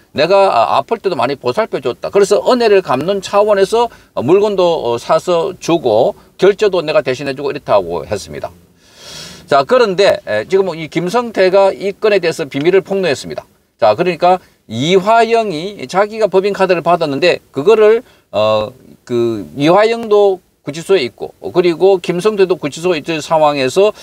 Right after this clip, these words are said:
자, 본인이 쓴 게 아니라 이 A씨, 사십 대 여성이 삼십 년 동안 본인과 알고 지냈는데 이 여성이 쓴 걸로 하자 이렇게 구치소에 쪽지를 써가지고 김성태에 줬다고 합니다. 그런데 김성태 회장이 그 당시에는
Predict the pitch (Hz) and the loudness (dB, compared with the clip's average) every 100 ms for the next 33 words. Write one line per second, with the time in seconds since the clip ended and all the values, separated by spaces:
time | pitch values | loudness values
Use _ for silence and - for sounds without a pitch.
0 | - - _ 95 87 - 196 254 262 247 | -20 -20 _ 0 2 2 2 2 0 -2
1 | 165 151 226 202 123 180 185 175 - 131 | -4 -6 -8 -12 -4 0 0 2 0 4
2 | 190 - _ _ _ 104 107 - 262 233 | 2 2 _ _ _ -12 -8 0 0 0
3 | - 98 _ _ _ - 170 185 233 - | -6 -12 _ _ _ -6 -4 -4 -4 2
4 | 220 151 247 262 262 262 254 247 247 247 | 2 4 2 2 2 4 4 2 -4 -8
5 | 180 - 247 - 196 196 165 151 190 170 | -8 -10 -8 -10 -6 -2 -2 -2 -6 0
6 | 185 185 165 131 180 160 151 151 123 107 | 0 2 2 2 0 0 -4 -4 -4 -2
7 | 190 226 - 269 254 - 202 190 180 156 | 2 2 4 0 0 -2 0 2 2 0
8 | - 156 120 - 196 - 208 - _ _ | 0 0 0 2 0 0 0 -2 _ _
9 | 156 156 202 190 196 208 220 208 - - | -4 -2 -2 2 2 4 4 0 -8 0
10 | - 269 - 226 196 - 165 165 147 165 | 0 0 -2 0 0 0 0 0 0 0
11 | 196 - 156 156 196 185 170 - 147 123 | 0 0 -6 -2 -4 -4 -6 -6 -4 -4
12 | 92 76 - - - - 226 202 185 165 | -4 -10 -12 -16 -20 0 2 2 0 -2
13 | 175 220 196 170 170 170 160 156 147 180 | -4 -2 -2 0 0 -2 -4 -2 0 0
14 | - 208 165 147 | 0 2 2 -2